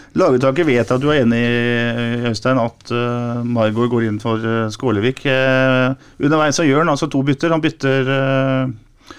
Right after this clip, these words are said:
Ole Jørgen Halvorsen med Skålevik, og han tar ut, eh, Molins og setter inn, eh, Kristian Fardal Opseth. Eh,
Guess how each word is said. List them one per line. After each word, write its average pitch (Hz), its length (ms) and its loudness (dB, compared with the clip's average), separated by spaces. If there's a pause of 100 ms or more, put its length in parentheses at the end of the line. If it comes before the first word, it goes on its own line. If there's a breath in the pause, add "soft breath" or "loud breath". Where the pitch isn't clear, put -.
(500 loud breath)
Ole 131 140 2
Jørgen 120 280 2
Halvorsen 117 480 0
med 117 500 0
Skålevik, 131 480 2
og 160 60 2
han 147 100 2
tar 143 320 0
ut, 123 320 -2
eh, 127 360 2
Molins 135 420 2
og 139 60 -2
setter 139 280 -2
inn, 120 300 0
eh, 123 160 0
Kristian 120 260 -2
Fardal 123 240 0
Opseth. 139 520 -4
Eh, 135 580 2